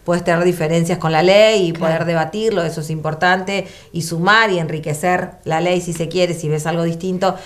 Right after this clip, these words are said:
Speaker 1: Pero bueno, acá no era el caso de estar en desacuerdo, sino ese caso que, que a veces tienen, ¿no?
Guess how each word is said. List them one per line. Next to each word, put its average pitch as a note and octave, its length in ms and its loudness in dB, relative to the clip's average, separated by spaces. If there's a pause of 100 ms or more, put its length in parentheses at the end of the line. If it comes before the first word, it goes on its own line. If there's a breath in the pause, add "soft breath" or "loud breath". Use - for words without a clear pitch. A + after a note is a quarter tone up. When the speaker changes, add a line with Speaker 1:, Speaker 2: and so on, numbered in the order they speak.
(220 loud breath)
Speaker 1:
Pero F#3 100 0
bueno, F3+ 160 2
acá G#3+ 200 2
no A3 100 2
era G3 120 2
el F#3+ 100 0
caso G3+ 260 0
de F3 160 4
estar E3+ 240 0
en F3 100 -2
desacuerdo, F3+ 880 2 (280 loud breath)
sino F#3 240 -2
ese G#3+ 220 -2
caso G3+ 320 0
que, D#3+ 320 -2
que D#3+ 140 -4
a D#3+ 60 0
veces F3+ 300 -2
tienen, F3 340 0
¿no? F3 380 0